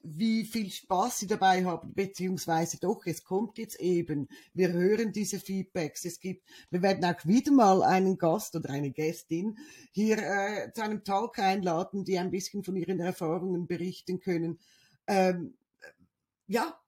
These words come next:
weil, weil natürlich, wir sind relativ einsam in unseren Praxen.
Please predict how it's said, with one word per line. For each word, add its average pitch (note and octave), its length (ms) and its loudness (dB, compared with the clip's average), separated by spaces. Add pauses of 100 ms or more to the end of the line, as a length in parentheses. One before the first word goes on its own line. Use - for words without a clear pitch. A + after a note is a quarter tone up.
weil, G#3+ 460 -2
weil G3+ 320 0
natürlich, A#3+ 640 -2
wir G3 160 -2
sind G#3 180 -2
relativ G#3 380 -4
einsam G#3 460 -4
in F#3+ 120 0
unseren F#3+ 340 -4
Praxen. A3 600 -6